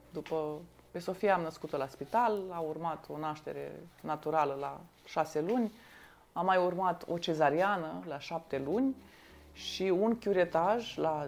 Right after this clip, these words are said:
zece săptămâni de sarcină, pentru că n-am mai, um, putut să mai duc încă o eliminare de sarcină, emoțional și psihic nu mai puteam. Um, și după asta a urmat, uh, o naștere acasă.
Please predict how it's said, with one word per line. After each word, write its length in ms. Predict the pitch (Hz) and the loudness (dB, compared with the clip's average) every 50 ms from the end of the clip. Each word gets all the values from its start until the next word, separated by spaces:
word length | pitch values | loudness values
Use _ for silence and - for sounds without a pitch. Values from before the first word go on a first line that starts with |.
| 139 | -6
zece 260 | 143 151 170 170 - - | -4 -4 -4 -4 -4 -6
săptămâni 500 | - - 139 - - 131 135 151 160 156 | -8 -8 -8 -6 -4 -4 -4 -4 -4 -6
de 80 | 135 | -8
sarcină, 480 | 127 - - - - - - - - 208 | -8 -6 -6 -6 -4 -4 -6 -6 -6 -6
pentru 220 | - - 139 - | -6 -8 -8 -8
că 120 | - - 151 | -10 -8 -6
n-am 220 | 160 165 165 165 | -4 -2 -2 -2
mai, 340 | 156 151 151 156 156 151 151 | -4 -4 -4 -4 -4 -4 -4
um, 440 | 147 143 143 143 143 147 151 147 - 147 151 156 - - - | -4 -4 -6 -6 -8 -8 -8 -10 -10 -12 -12 -14 -16 -18 -12
putut 300 | - 180 185 - 196 175 | -10 -8 -4 -4 -4 -4
să 140 | - - - | -4 -4 -4
mai 180 | 165 165 170 175 | -2 0 0 0
duc 480 | 175 180 165 123 - - - - - - - - - - - - - - | 0 0 -2 -4 -4 -10 -16 -18 -20 -20 -20 -20 -20 -20 -20 -20 -18 -12
încă 300 | - 143 139 135 135 - | -8 -6 -6 -6 -4 -4
o 240 | 131 127 127 127 127 | -4 -4 -4 -4 -2
eliminare 520 | 139 143 143 143 135 143 156 156 143 131 | 0 0 0 0 0 -2 0 0 0 0
de 100 | 127 120 | 0 -4
sarcină, 580 | 123 - - - 139 - - - - 160 170 180 185 190 202 - - | -6 -6 -4 -4 -4 -4 -6 -10 -10 -8 -8 -8 -8 -10 -12 -14 -10
emoțional 640 | - 151 151 147 143 143 - 147 139 143 156 147 143 | -6 -6 -4 -4 -6 -6 -6 -6 -4 -2 -2 -4 -4
și 140 | 143 - - | -6 -8 -14
psihic 340 | - - - 160 147 139 - | -16 -16 -14 -14 -14 -12 -10
nu 120 | - 147 | -8 -6
mai 140 | 147 135 131 | -6 -6 -6
puteam. 400 | - - - - 170 202 226 247 - - - - - - - - - - - - - - - | -8 -8 -8 -6 -6 -6 -6 -8 -10 -14 -20 -20 -20 -20 -20 -20 -20 -20 -20 -20 -20 -20 -14
Um, 480 | - - 170 175 170 170 170 170 170 170 165 160 160 160 - - - - - - - | -8 -4 -2 0 2 2 2 2 2 0 -2 -4 -6 -8 -10 -10 -12 -16 -18 -18 -16
și 160 | - - 208 | -10 -6 -4
după 220 | 190 226 247 269 | -2 0 2 4
asta 280 | 262 262 277 277 - 294 | 4 4 4 2 2 2
a 60 | 277 | 4
urmat, 480 | 247 226 214 214 220 233 233 233 - - | 4 4 4 2 2 2 0 0 -2 -2
uh, 260 | 196 190 185 180 165 165 | 0 2 2 2 2 2
o 80 | 185 196 | 2 2
naștere 380 | 208 214 226 - - 196 190 | 2 2 0 0 0 2 2
acasă. 680 | 190 175 - - 165 151 156 156 - - 240 269 285 294 | 2 2 2 4 4 4 4 2 -2 -4 -2 -2 -2 -2